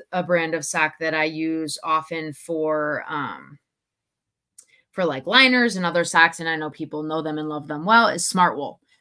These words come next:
Smartwool has these great ankle, um, merino wool socks that are kind of constructed a little bit more like a running sock with the footband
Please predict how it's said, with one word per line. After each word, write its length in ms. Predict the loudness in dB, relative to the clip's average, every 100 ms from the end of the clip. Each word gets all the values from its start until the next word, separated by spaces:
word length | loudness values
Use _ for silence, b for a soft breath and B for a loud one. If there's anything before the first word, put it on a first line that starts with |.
| _
Smartwool 560 | -4 2 4 4 2 2
has 240 | 2 0
these 200 | -4 -8
great 320 | -2 0 0 -2
ankle, 720 | -6 -4 0 0 0 -2 -4 b b -6
um, 680 | 0 2 2 -2 -8 -12 -18 _
merino 340 | -4 -2 -2 -2
wool 200 | -2 0
socks 320 | 2 2 2
that 160 | 2
are 120 | 2 0
kind 260 | 0 0 2
of 120 | -4
constructed 520 | -6 -6 -4 -4 -2
a 60 | -2
little 160 | -2
bit 180 | -2 -2
more 180 | -4 -2
like 160 | -2 -4
a 60 |
running 360 | -2 0 0 -2
sock 320 | 2 4 4 0 b b
with 180 | -8 -6 -4
the 100 | -6
footband 720 | -6 -6 -2 0 2 2